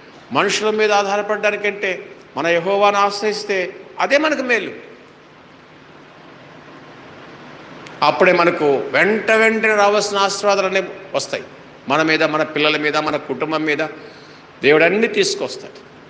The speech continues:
ఏ విషయంలో కూడా అధైర్యపడిన అవసరం లేదు,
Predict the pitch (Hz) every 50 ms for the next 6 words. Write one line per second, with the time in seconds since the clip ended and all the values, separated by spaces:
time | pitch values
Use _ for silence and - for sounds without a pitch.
0 | - - - - - - 147 165 185 180 190 185 190 - 190 185 190 185 185 185
1 | 185 175 170 165 170 - - - - - - - - - - - - - - -
2 | - - - - - - - - - - - 131 147 170 220 220 220 220 220 208
3 | 196 196 180 165 - - 147 120 - - - - - - - - -